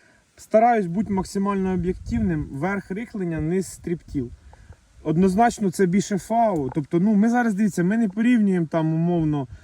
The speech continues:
пряме і, прямий дослід виробничий, ні. Ми просто дивимося на розвиток і вегетаційну, вегетаційний період, розвиток,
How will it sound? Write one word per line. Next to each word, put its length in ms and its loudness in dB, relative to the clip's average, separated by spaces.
пряме 580 6
і, 60 4
прямий 380 4
дослід 380 0
виробничий, 580 -2
ні. 260 -2
Ми 120 -2
просто 320 -2
дивимося 480 0
на 220 4
розвиток 580 2
і 40 2
вегетаційну, 840 0
вегетаційний 600 0
період, 440 2
розвиток, 440 0